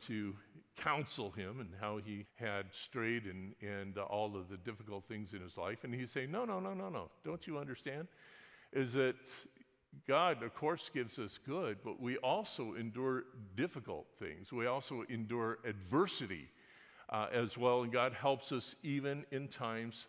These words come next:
like that." Do you, you know, uh, what is it, uh, Romans, um, eight twelve? We, we quote it all the time, where it says, you know, "And we know this, that all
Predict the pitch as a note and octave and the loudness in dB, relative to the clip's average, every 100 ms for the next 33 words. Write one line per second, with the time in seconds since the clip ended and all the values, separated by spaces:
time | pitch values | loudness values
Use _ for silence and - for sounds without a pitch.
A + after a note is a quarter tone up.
0 | - B2 A#2 - C#3 F#2+ A#2+ B2+ B2 - | -4 0 0 2 2 2 0 -6 -6 -10
1 | - - C#3 A#2+ A#2 - C3+ A#2 G2+ B2+ | -12 -2 2 2 2 2 4 4 2 -2
2 | C#3+ B2 C3 - C#3 A2+ G2 F#2+ - - | -4 -2 -4 -4 0 2 2 -2 -8 -20
3 | - - - B2+ B2+ B2 A2 G#2+ - B2 | -20 -20 -4 2 2 2 -2 -4 -4 -2
4 | G#2+ G2+ G2 G2 C3+ C#3+ - - - - | 0 -2 -4 -4 -2 -2 -2 -14 -16 -20
5 | - - C#3 D#3+ F3+ - - - - - | -12 2 4 6 2 -4 -18 -20 -20 -18
6 | - - A2+ A#2 A2+ A2 A2+ - B2 B2 | -14 -8 -4 -2 -2 -4 -6 -4 -2 0
7 | B2 A#2 A2+ G#2+ - C#3 C#3 A2+ A2 G#2+ | 2 2 0 -2 -6 -2 0 2 0 -4
8 | A#2 A2 G#2 - A2+ G2+ A2+ A2+ A2 A2+ | -6 -4 -6 -4 -4 -2 0 2 2 0
9 | B2 C3 D3 A#2 C#3 C#3 A#2 - G#2+ - | 0 0 0 0 0 2 0 -2 -4 -2
10 | B2+ C#3 C#3+ D3 | 2 6 4 2